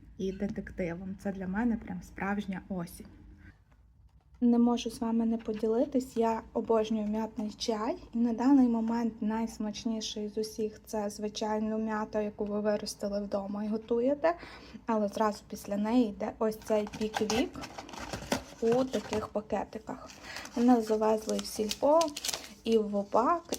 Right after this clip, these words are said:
і це просто дуже смачно. Вона не завжди буває, але якщо бачите і любите м'ятний чай, спробуйте, це просто вау! Зараз якраз осінній сезон, це те, що нам потрібно. Покажу вам,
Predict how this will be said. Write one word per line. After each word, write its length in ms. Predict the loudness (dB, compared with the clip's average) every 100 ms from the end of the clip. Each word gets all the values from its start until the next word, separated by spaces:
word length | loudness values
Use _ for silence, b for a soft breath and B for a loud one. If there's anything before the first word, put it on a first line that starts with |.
| -4
і 120 | -6
це 220 | 0 0
просто 460 | 2 2 2 0 -2
дуже 300 | 0 0 0
смачно. 440 | 2 2 4 2
Вона 260 | 2 2 4
не 120 | 4
завжди 380 | 0 -4 0 0
буває, 520 | 0 -2 2 2 0
але 180 | -2 -4
якщо 260 | -4 -4
бачите 520 | 0 2 2 -2 -6 -6
і 240 | -4 0
любите 380 | 0 0 -2 -2
м'ятний 420 | 0 -2 -2 -6
чай, 320 | -4 -2 2 0
спробуйте, 840 | 0 0 2 2 0 -4 -4 -6
це 180 | -2 -4
просто 540 | 2 4 4 0 -6 -2
вау! 360 | 0 0 0
Зараз 480 | -2 -2 -2 -4 -6 -6
якраз 440 | -2 -2 -2 -2
осінній 540 | -6 -2 0 0 0 -4
сезон, 520 | -4 -2 2 4 2
це 140 | 0
те, 220 | -2 0 0
що 200 | -2 -8
нам 200 | -8 -10
потрібно. 180 | -14 -20 -20
Покажу 520 | -14 -12 -6 -4 0
вам, 300 | 2 4